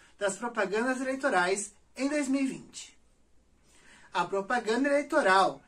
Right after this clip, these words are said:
referente ao primeiro turno no rádio e na televisão será veiculada a partir do dia nove de outubro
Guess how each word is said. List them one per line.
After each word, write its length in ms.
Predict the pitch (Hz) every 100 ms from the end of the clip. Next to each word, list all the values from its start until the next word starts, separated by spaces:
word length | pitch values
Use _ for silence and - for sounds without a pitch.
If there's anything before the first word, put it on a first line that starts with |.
| _
referente 640 | 185 180 202 202 202 202
ao 100 | 180
primeiro 460 | 156 151 185 285 320
turno 640 | - 233 269 220 147 - - -
no 100 | 175
rádio 640 | 156 160 180 170 139 135 -
e 40 |
na 140 | 156
televisão 680 | 160 185 196 254 247 277 330 - - -
será 280 | - 262 277
veiculada 800 | 277 330 339 - 226 214 226 185
a 40 |
partir 280 | 190 185 247
do 120 | 262
dia 240 | 220 247
nove 400 | 220 247 311 320
de 120 | 277 330
outubro 720 | 330 - 254 294 262 160 135